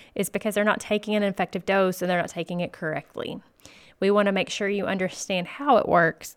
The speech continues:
so you can get results. We wanna help people. It doesn't do us any good if you get our products and they don't do you any good because then you think they don't work. And I know they do,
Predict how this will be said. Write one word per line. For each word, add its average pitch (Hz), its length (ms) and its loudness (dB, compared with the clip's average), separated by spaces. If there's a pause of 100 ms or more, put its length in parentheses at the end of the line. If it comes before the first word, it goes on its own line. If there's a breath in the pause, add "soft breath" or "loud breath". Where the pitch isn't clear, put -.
so - 160 -2
you 185 180 2
can 185 180 -2
get 170 280 -2
results. 175 640 -2
We 170 100 -4
wanna 165 180 -2
help - 340 0
people. 151 500 -6
It 170 100 -8
doesn't 185 240 -2
do 190 140 0
us 190 180 0
any 190 160 0
good 190 540 6
if - 180 -4
you 180 80 -6
get 180 140 -2
our 170 100 2
products - 680 0
and 165 120 -8
they 156 60 -6
don't 151 160 -6
do 156 80 -10
you 208 300 2
any 165 180 4
good 151 300 0
because 180 260 -6
then 233 120 6
you 277 80 6
think 262 220 4
they 277 100 4
don't 254 200 2
work. 294 360 -2
And 180 120 -2
I 170 100 2
know 185 220 0
they 202 160 2
do, 214 540 0